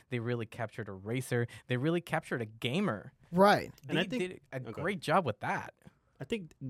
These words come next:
Speaker 3: it being a true st-, 'cause even if it wasn't a true story, it'd still be a great movie, like, a great story if he just came up with that.
Speaker 2: Yeah.
Speaker 3: But the fact that it is a true story just makes it all the better, 'cause I'm like, "Man, you know, it, like, you, again,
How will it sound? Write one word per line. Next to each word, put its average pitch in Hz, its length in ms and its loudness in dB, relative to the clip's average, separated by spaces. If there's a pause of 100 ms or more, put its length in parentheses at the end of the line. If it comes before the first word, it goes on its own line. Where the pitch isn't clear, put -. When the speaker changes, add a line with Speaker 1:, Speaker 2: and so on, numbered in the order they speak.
(160)
Speaker 3:
it 143 240 2
being 147 200 8
a 127 60 6
true 135 260 0
st-, - 200 -8
'cause 135 180 0
even 226 220 0
if 254 100 -4
it - 80 -2
wasn't 120 480 4
a 156 60 0
true 156 180 -4
story, 170 280 2
it'd 123 180 2
still 180 240 0
be 127 100 2
a 95 60 0
great 104 360 0
movie, 107 240 -2
like, 104 140 -2
a 107 60 -2
great 110 260 0
story 104 360 -2
if 92 60 -12
he - 60 -8
just 107 220 -6
came 107 240 -8
up 110 120 -8
with 110 120 -8
that. 123 240 -6 (180)
Speaker 2:
Yeah. 208 300 4 (120)
Speaker 3:
But 123 320 2
the - 60 -8
fact 160 280 2
that 160 80 2
it 107 120 2
is 117 160 2
a 107 60 -4
true 104 200 -6
story 104 280 -2
just 117 180 -2
makes 123 220 2
it 117 100 -4
all 104 160 0
the 104 80 -2
better, 98 340 -4
'cause - 200 -10
I'm 104 80 0
like, 104 180 -2
"Man, 120 300 2
you 104 80 2
know, 107 60 0
it, 120 140 -2
like, 120 180 -4 (180)
you, 147 260 -2
again, 113 340 0